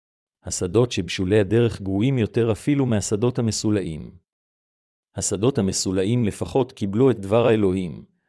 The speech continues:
אך בשדות שבשולי הדרך הזרעים אפילו לא נזרעו אלא נטרפו על ידי הציפורים. אם לבכם עדיין כשדה בשולי הדרך, אתם חייבים לחזור בתשובה ולהאמין בבשורת המים והרוח.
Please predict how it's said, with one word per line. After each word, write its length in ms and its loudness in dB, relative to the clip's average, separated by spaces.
אך 160 -8
בשדות 500 0
שבשולי 480 0
הדרך 380 0
הזרעים 380 2
אפילו 340 0
לא 160 4
נזרעו 520 0
אלא 160 2
נטרפו 540 0
על 80 2
ידי 200 2
הציפורים. 680 -4
אם 180 2
לבכם 380 0
עדיין 380 2
כשדה 440 -2
בשולי 420 2
הדרך, 580 0
אתם 240 0
חייבים 500 2
לחזור 460 0
בתשובה 580 0
ולהאמין 540 0
בבשורת 560 0
המים 380 -2
והרוח. 680 -2